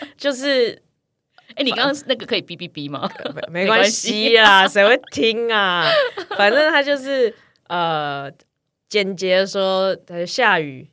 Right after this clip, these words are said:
Speaker 1: 又冷，然后我没有戴手套，我手整个冻掉，然后你又要在寒风中排队，只为了看到几，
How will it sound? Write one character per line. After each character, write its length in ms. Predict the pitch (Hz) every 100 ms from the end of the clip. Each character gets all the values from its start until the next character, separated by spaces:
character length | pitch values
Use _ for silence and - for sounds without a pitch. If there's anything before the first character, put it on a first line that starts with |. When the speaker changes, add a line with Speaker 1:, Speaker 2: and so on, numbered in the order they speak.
| _
Speaker 1:
又 240 | 226 208
冷， 380 | 175 160 139 156 _
然 220 | - 185 202
后 140 | 247
我 180 | 208 175
没 120 | 180
有 100 | 196
戴 160 | 202 185
手 180 | 170
套， 140 | 156 175
我 160 | 151
手 260 | 175 - 147
整 120 | -
个 80 | 143 _
冻 240 | 220 143 151
掉， 300 | 180 135 151 _ _ _ -
然 260 | 156 165
后 400 | 185 185 170 170
你 240 | 165 170 160
又 200 | 175 180
要 240 | 180 175
在 500 | 170 175 160 156 156
寒 320 | 160 156 156
风 320 | 185 202 208 220
中 280 | 220 208
排 280 | 214 151 143
队， 240 | 156 196 170
只 160 | 160
为 160 | 151 180
了 120 | 160
看 240 | 165 175
到 320 | 160 160 147 156
几， 560 | 160 - 151 151 147